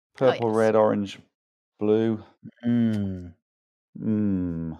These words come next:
Speaker 3: This feels like a puzzle we're gonna have to solve at some point.
Speaker 1: Something to look forward to.
Speaker 3: Yeah.
Speaker 2: Yeah, it's a
Speaker 3: So
Speaker 2: little hard
Speaker 3: s-
Speaker 2: to know just looking at a picture, uh,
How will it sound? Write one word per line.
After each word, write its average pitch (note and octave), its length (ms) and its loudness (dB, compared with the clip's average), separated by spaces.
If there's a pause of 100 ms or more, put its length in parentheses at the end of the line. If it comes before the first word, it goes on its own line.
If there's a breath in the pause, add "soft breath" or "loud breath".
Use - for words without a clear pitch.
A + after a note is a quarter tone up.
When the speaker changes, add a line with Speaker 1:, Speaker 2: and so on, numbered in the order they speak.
Speaker 3:
This C3+ 180 -10
feels D3+ 460 -2
like A2+ 340 0
a A#2 100 -6
puzzle G#2+ 480 -2
we're G#2 120 -2
gonna G2+ 220 -4
have G2 220 -12
to G2+ 100 -12
solve G2 400 -4
at - 140 -12
some G2 280 -10
point. E2 360 -16 (840)
Speaker 1:
Something D#3+ 280 0
to C3 100 0
look C3+ 140 2
forward G2 280 0
to. E2 200 -6 (360)
Speaker 3:
Yeah. B2 320 2 (300)
Speaker 2:
Yeah, A#2 160 -12 (160)
it's D4 160 -6
a G#4+ 40 -2
Speaker 3:
So D#4+ 40 -2
Speaker 2:
little A#3+ 160 0
hard F3+ 200 4
Speaker 3:
s- F#3 60 -6
Speaker 2:
to G#3+ 80 -2
know F3+ 140 0
just G3 240 -6
looking F#3+ 260 -8
at D3+ 60 -4
a D#3 60 -6
picture, - 360 -8
uh, C3 140 -8